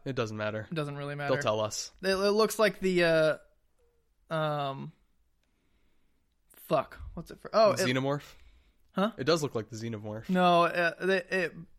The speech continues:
Speaker 2: briefly looks like the, the spirit of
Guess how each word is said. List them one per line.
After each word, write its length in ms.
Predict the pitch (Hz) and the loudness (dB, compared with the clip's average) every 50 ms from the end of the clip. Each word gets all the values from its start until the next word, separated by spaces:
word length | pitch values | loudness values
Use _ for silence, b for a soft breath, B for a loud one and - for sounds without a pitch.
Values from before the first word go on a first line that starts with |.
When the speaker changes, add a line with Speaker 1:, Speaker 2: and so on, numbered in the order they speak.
| - | -10
Speaker 2:
briefly 460 | 202 190 202 208 220 220 208 226 214 196 | -2 2 2 4 4 2 2 2 4 4
looks 280 | 185 185 180 - - - | 4 4 2 0 -2 0
like 280 | 175 170 175 165 - | 0 0 0 -2 -6
the, 240 | - 175 160 160 156 | -4 0 0 0 0
the 140 | 147 156 156 | 0 -4 -6
spirit 580 | - - - - - 165 165 160 156 151 - | -8 -8 -4 0 2 4 6 6 4 4 2
of 340 | - 156 151 151 147 143 147 | 0 0 0 2 0 -2 -6